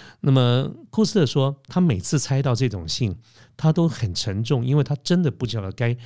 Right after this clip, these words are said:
怎么回答这些信，或者说他也不知道答案。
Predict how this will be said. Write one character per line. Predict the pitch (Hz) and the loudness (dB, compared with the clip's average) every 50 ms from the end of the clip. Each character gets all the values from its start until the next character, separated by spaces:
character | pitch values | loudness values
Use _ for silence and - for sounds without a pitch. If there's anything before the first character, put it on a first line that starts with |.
| - - - _ | -20 -20 -20 _
怎 | - - - 82 | -8 -6 -6 -4
么 | 85 101 | -4 -4
回 | - - - 90 87 - | -4 -4 -6 -4 -4 -4
答 | - - 92 80 85 | -4 -6 -8 -8 -8
这 | 85 - - | -8 -6 -6
些 | 87 - - 90 | -6 -6 -8 -8
信， | 80 - - 95 78 71 _ _ _ _ _ _ _ _ | -6 -6 -6 -6 -8 -10 _ _ _ _ _ _ _ _
或 | _ - 170 147 | _ 0 0 0
者 | 110 104 | 0 0
说 | 87 - 117 107 | -2 -2 -2 -2
他 | - - - 120 | -2 -2 0 0
也 | 113 104 | 0 0
不 | 113 101 | -4 -8
知 | 90 104 | -6 -6
道 | 98 87 | -6 -6
答 | - 85 78 76 | -8 -10 -10 -8
案。 | 87 101 98 | -6 -6 -6